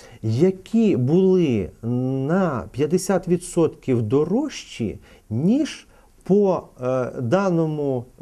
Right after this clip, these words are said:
суб'єкту господарювання, який реалізовував, е, ті ж ліки по місту Кіровограду. А виникає запитання:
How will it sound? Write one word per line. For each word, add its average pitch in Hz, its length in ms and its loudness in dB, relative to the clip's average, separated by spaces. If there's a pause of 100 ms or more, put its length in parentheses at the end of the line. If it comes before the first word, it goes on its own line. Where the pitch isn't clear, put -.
суб'єкту 160 580 -2
господарювання, 185 680 -2
який 220 400 2 (200)
реалізовував, 202 1120 4 (300)
е, - 60 -10 (260)
ті 214 220 4
ж 123 160 -2
ліки 196 440 2
по 185 160 4
місту 226 340 2
Кіровограду. 214 960 2 (460)
А 127 420 0
виникає 208 540 2
запитання: 113 880 0